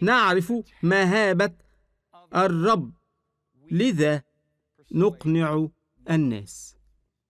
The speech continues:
ما هي مخافة الرب؟ هل أقول هذا؟ أنا لا أؤمن أن مخافة الرب أن تكون خائفًا. كيف يمكن أن يكون لدينا علاقة حميمة مع الله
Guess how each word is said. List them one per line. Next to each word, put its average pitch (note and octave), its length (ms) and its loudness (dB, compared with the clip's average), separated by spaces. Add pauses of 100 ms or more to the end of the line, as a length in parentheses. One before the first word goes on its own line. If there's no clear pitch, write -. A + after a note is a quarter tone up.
(200)
ما A#3 200 2
هي A3 180 4
مخافة F3 400 -2
الرب؟ D#3+ 260 2 (680)
هل - 180 2
أقول B3 280 2
هذا؟ F#3 420 2 (100)
أنا B3 160 2
لا A3+ 80 2
أؤمن A3 280 2
أن E3+ 220 2
مخافة F3 360 -4
الرب F3 280 2
أن D#3 200 0
تكون F3 320 0
خائفًا. D3+ 500 -4 (1120)
كيف D4 260 4
يمكن G#3+ 480 2
أن F3 100 2
يكون A#3+ 440 2
لدينا G3 400 2
علاقة A#3+ 560 2
حميمة G3+ 480 0
مع E3+ 280 4
الله D#3 300 4